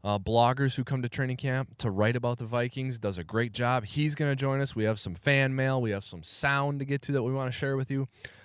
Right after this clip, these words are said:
Um, lots of stuff going on. What's up, Nate? How's it going?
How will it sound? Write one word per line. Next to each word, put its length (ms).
Um, 400
lots 320
of 80
stuff 260
going 280
on. 260
What's 220
up, 140
Nate? 220
How's 200
it 60
going? 240